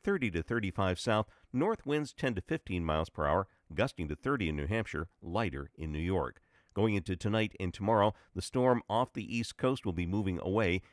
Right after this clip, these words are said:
Any spotty light freezing precipitation in New Hampshire and eastern Vermont will be ending.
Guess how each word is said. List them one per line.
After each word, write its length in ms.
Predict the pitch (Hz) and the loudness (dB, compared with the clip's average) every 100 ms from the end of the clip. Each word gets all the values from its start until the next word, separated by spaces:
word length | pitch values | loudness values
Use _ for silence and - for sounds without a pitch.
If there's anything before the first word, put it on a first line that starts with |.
| - | -8
Any 200 | 90 80 | -6 -6
spotty 380 | - 117 113 98 | -4 -2 -2 -2
light 280 | 90 107 - | -2 -2 -4
freezing 380 | - 123 104 90 | -4 -2 -2 -2
precipitation 800 | 98 110 95 - 110 - 101 - | -2 -2 -6 -4 -2 -2 -4 -4
in 140 | 95 | -4
New 100 | 80 | -4
Hampshire 400 | 98 113 - 101 | -2 -4 -2 -2
and 100 | 90 | -2
eastern 360 | 92 113 - 78 | -4 -6 -4 -4
Vermont 340 | 80 104 104 | -2 0 0
will 140 | 92 | -2
be 180 | 80 76 | -4 -6
ending. 320 | - 131 85 | -4 -2 -2